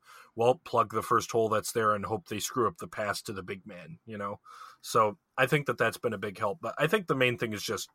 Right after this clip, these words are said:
he's getting more comfortable in the defense and his defensive role, and he's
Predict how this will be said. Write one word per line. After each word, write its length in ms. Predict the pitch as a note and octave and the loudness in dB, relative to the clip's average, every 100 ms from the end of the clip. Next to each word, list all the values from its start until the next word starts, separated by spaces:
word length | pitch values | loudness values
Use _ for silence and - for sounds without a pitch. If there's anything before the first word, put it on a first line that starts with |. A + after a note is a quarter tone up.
| - | -6
he's 240 | C#3+ C3 | -4 -2
getting 240 | - C3+ A#2 | 0 0 0
more 180 | A2 G2+ | 0 0
comfortable 420 | A2 G#2 - A2 | -2 -4 -4 -4
in 60 | |
the 80 | G#2 | -4
defense 480 | G2 G#2 F#2 G#2 - | -10 -14 -10 -10 -10
and 80 | A2+ | -10
his 120 | G2+ | -8
defensive 500 | - - A2 F#2+ G2+ | -8 -6 -8 -8 -8
role, 280 | G2+ G2+ - - - - _ - | -4 -4 -8 -16 -20 -20 _ -4
and 360 | G2+ G2 G2 | -2 -2 -4
he's 380 | F2 G#2 G2 - | -8 -8 -6 -8